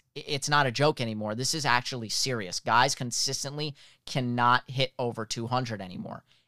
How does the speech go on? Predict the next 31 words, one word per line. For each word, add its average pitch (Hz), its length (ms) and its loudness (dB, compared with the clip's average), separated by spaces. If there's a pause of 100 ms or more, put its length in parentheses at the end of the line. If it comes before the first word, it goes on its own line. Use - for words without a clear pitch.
(140)
And 117 480 0 (240)
baseball, 165 540 2
this, 165 280 0
I, 165 260 4
I - 20 4
don't 180 160 2
know 185 80 4
how 165 220 6
anyone 175 280 2
could 143 180 -6
look 147 200 -2
at 120 80 -6
this, 107 300 -2 (180)
a 135 60 0
Rob 147 260 10
Manfred 147 380 -2
could 127 120 -4
look 143 160 -2
at 139 80 -6
this 120 240 -4 (260)
and 131 160 -2
think 151 240 -2
this 147 140 0
sport 151 300 2
is 135 80 2
succeeding 190 760 0
right 101 220 -8
now. 90 280 -14 (440)
Because 175 320 2
it's - 160 -2
not. 175 380 4